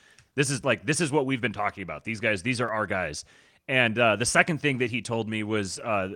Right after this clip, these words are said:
he said something to me about Dark Souls, that he was, he was, uh, excited that you'd, you, you'd mentioned Dark Souls, and, and he wanted to talk to you about Dark Souls.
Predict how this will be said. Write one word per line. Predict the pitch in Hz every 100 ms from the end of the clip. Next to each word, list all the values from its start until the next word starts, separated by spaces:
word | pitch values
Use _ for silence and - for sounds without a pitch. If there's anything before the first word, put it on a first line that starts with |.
| 120
he | 107
said | 113 139
something | 151 131
to | 123
me | 117
about | 107 95
Dark | 98 101
Souls, | - 69 -
that | 98
he | 104
was, | 101 85 85
he | 113
was, | 107 87 110
uh, | 90 85
excited | 95 - 117 110
that | 104
you'd, | 104 101 87 - -
you, | 143
you'd | 135 160 131
mentioned | 135 - 113
Dark | 113 110
Souls, | - 113 101
and, | 107
and | 110
he | 110
wanted | 120 110 101
to | 98
talk | 101 -
to |
you | 90
about | 90
Dark | 87 85
Souls. | - 71 -